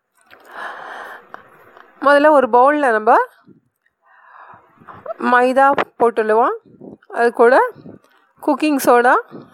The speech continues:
பேக்கிங் பவுடர் கலந்துடலாம். அன்சால்ட்டட்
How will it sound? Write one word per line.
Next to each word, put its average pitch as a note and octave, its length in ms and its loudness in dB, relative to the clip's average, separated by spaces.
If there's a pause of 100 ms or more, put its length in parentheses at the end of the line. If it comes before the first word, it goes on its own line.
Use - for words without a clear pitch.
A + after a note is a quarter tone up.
(240)
பேக்கிங் B3 440 -4
பவுடர் A#3 280 2 (200)
கலந்துடலாம். G#3 560 -2 (1800)
அன்சால்ட்டட் C#4 580 0